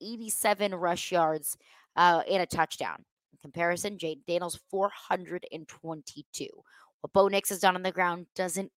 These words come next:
even compare to Jayden Daniels. Second best odds, Caleb Williams, the reigning Heisman Trophy winner with plus two hundred and twenty-five odds to win the trophy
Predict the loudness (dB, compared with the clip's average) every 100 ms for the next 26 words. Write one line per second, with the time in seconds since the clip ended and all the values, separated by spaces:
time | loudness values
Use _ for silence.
0 | -16 -10 -8 -8 -10 -14 -16 -16 _ 2
1 | 4 4 2 _ _ -12 0 2 2 -2
2 | -8 -8 -12 -12 -12 _ _ 2 8 8
3 | 12 12 12 12 12 12 6 4 6 6
4 | 8 6 4 -4 -2 0 0 2 0 0
5 | 6 8 8 4 -4 0 -2 -2 -4 0
6 | 0 -2 _ 6 6 6 -6 -8 -6 -4
7 | -2 -4 -4 -6 2 6 6 8 8 6
8 | -2 -8 -6 4 4 4 -2 0 2 2
9 | 0 -4